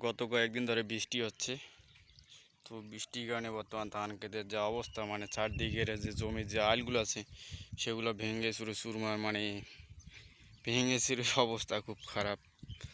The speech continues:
আর বর্তমান ধান মোটামুটি লেগে গেছে, দেখেন মানে পুরা দলাবাড়ি আর কি সবুজ হয়ে গেছে, একদম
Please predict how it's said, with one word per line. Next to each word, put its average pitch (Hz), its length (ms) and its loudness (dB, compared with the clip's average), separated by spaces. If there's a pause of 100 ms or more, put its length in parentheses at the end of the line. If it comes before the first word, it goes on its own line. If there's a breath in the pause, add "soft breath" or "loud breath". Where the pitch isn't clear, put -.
(340 loud breath)
আর 110 100 -2 (100)
বর্তমান 117 480 2 (360)
ধান 110 180 2 (120)
মোটামুটি 110 480 2 (240)
লেগে 113 260 2
গেছে, 110 240 -2 (1000 loud breath)
দেখেন 107 240 -4 (600 loud breath)
মানে 110 140 -4 (140)
পুরা 117 260 2 (320)
দলাবাড়ি 110 440 2
আর 107 120 2
কি 113 60 10 (100)
সবুজ 117 380 0
হয়ে 101 180 10
গেছে, - 220 2 (1300 loud breath)
একদম 117 340 2